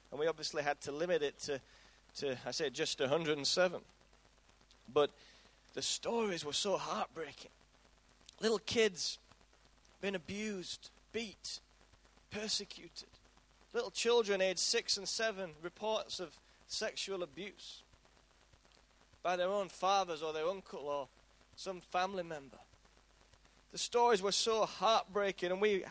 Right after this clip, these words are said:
had to reach a point where we thought, "God, if we don't do anything for these kids, then who's gonna do something?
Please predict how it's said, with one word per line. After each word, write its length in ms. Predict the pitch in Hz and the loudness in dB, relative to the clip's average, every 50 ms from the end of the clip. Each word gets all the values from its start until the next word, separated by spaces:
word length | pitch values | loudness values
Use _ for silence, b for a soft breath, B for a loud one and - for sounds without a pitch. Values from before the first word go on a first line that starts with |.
| 156 - - | -12 2 2
had 160 | 208 226 - | 2 2 4
to 160 | - - 208 | 2 0 0
reach 480 | 180 180 208 226 208 - - - - - b b b b b | 2 2 0 -2 -2 -4 -6 -8 -8 -8 b b b b b
a 80 | - 165 | -4 -4
point 460 | - - - 202 233 240 220 190 156 | -4 0 2 4 4 4 4 4 2
where 80 | 175 180 | 2 2
we 100 | 185 180 | 2 0
thought, 340 | - - 202 190 156 156 | 0 2 2 2 2 4
"God, 260 | - 226 247 233 220 196 | 4 8 8 8 8 6
if 100 | 180 - | 2 0
we 140 | 233 254 | -6 2
don't 240 | 240 247 247 233 - - 143 | 4 4 4 4 2 0 2
do 140 | 151 233 240 | 4 6 6
anything 400 | 247 240 220 - - 226 208 180 | 6 4 2 0 -2 -4 -4 -4
for 160 | - - 170 | -4 -6 -6
these 220 | 180 220 208 - - | -4 -4 -6 -8 -10
kids, 300 | - - 226 240 226 170 | -2 4 4 4 4 4
then 160 | 160 190 180 180 | 0 0 0 0
who's 180 | 220 233 185 | 0 -2 -2
gonna 160 | 165 208 214 | -2 -4 -4
do 220 | 196 165 196 233 - | -2 -4 -4 -4 -4
something? 400 | - - 202 185 - - - | -6 -8 -8 -12 -14 -18 -18